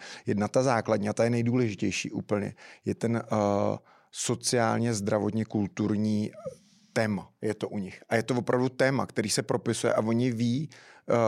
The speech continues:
že se jim to vrací a vrací se jim to i na úrovni ekonomiky, takže už to pochopili.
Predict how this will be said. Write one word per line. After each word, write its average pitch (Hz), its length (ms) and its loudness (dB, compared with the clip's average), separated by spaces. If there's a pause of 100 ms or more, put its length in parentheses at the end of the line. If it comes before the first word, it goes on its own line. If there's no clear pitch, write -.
(640)
že 127 180 2
se 123 140 2
jim 113 120 0
to 139 140 2
vrací 120 420 0
a 117 40 4
vrací 110 280 2
se 117 120 -2
jim 107 60 -2
to 117 100 -4
i 127 120 -2
na 117 100 -2
úrovni 123 360 0
ekonomiky, 117 560 0
takže 107 240 0
už - 160 -4
to 139 100 0
pochopili. 123 520 -2